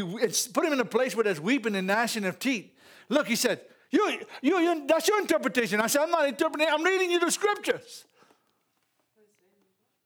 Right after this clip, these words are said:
That's just what it says. <laughs> And he got mad.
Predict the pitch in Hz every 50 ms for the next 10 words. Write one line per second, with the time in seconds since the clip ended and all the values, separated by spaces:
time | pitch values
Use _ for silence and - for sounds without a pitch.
0 | _ _ _ _ _ 302 233 285 277 202 311 330 320 - - 320 359 381 - 453
1 | 262 190 160 - - - - - - - 208 156 - - _ _ _ _ _ _
2 | _ _ _ _ - 302 381 339 254 190 170 185 220 190 -